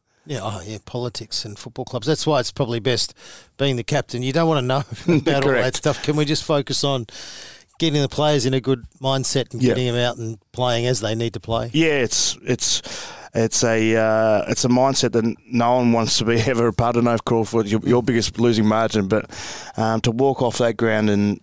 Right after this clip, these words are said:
Speaker 2: and try and front, you know, I had to front the cameras and say what happened, um, and say it's a bit of a blur. And, um, yeah, it was, it's, it's certainly not a great position to be in.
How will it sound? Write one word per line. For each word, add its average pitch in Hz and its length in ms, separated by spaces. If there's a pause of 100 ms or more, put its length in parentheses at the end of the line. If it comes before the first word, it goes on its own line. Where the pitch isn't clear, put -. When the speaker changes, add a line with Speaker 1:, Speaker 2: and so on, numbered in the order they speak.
Speaker 2:
and 107 200
try 113 280
and 101 100
front, - 440 (280)
you 110 120
know, 110 80
I 120 200
had 113 80
to 104 60
front 113 260
the 104 60
cameras 110 420
and 104 100
say 107 160
what 107 140
happened, 104 400 (500)
um, 107 400
and 104 80
say 107 220
it's 101 120
a 104 40
bit 110 160
of 101 120
a 104 60
blur. 110 400
And, 98 120 (640)
um, 107 760 (420)
yeah, 131 180
it 117 80
was, 127 180
it's, - 480
it's - 140
certainly 123 280
not 110 120
a 107 60
great 113 200
position 107 360
to 90 60
be 107 140
in. 95 140